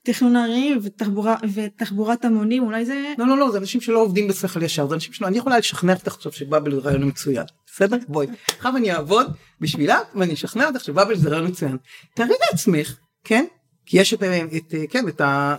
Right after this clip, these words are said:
Speaker 2: יש לנו את המלך החדש, שקוראים לו האלגוריתם. תארי לעצמך, כן? שאני יכולה, שיש אלגוריתם מאוד, מאוד, מאוד, מאוד חכם,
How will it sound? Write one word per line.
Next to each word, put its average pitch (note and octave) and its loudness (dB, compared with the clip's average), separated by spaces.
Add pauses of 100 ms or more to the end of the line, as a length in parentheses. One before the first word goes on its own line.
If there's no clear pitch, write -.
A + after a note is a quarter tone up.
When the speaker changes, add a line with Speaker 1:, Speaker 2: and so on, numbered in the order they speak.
Speaker 2:
יש D3 -8
לנו E3+ 0
את E3 -6
המלך E3 -2
החדש, A3 -2
שקוראים F3+ -2
לו F3+ 2
האלגוריתם. D3+ -2 (480)
תארי G#3 4 (100)
לעצמך, E3+ -2 (220)
כן? B3 2 (360)
שאני A3 -2 (120)
יכולה, C4 2 (420)
שיש B3+ 0 (100)
אלגוריתם F#3 2
מאוד, B3+ 0
מאוד, C#4+ 2
מאוד, G#3 0
מאוד F3 2
חכם, D#3 -4